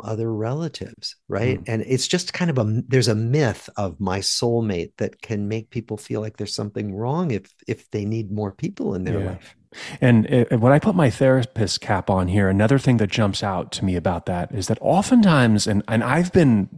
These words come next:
Speaker 2: you know, very guilty of this as well, when you couple up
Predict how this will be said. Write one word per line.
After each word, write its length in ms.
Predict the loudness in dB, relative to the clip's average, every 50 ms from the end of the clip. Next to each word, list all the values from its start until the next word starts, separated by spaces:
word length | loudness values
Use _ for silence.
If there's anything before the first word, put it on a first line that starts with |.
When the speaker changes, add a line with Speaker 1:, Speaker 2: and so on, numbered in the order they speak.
| -14 -8 -6
Speaker 2:
you 120 | -2 -2
know, 140 | -2 -2 -2
very 460 | -2 -2 0 0 2 2 0 0 -2
guilty 420 | -4 -2 0 0 0 0 -2 -2 -2
of 100 | -2 -2
this 200 | -4 -6 -4 -6
as 120 | -6 -4
well, 360 | -2 0 2 2 2 0 -2 -4 -12 -14 -14 -14 -14 -14 -16 -16 -18 -14 _
when 160 | 2 4 6
you 160 | 6 6 4
couple 500 | 4 0 -2 -2 -2 2 4 2 2 2 2
up 400 | 0 0 0 -2 -4 -8 -14 -16